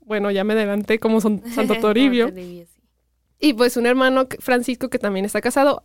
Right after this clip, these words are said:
Speaker 1: Ah, bueno, perdóname, y otra hermana que le decían Pola.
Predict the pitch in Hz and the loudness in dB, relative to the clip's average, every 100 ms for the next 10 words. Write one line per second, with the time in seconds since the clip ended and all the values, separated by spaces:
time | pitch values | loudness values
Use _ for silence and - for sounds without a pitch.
0 | - 233 240 226 220 226 233 214 196 208 | 0 2 2 0 0 0 2 0 -2 -2
1 | 214 233 240 240 254 247 226 320 _ _ | 0 2 2 2 2 0 -2 -6 _ _
2 | _ _ _ - 214 208 208 220 226 220 | _ _ _ -2 2 2 0 2 2 0
3 | - 214 185 151 | -2 0 0 -2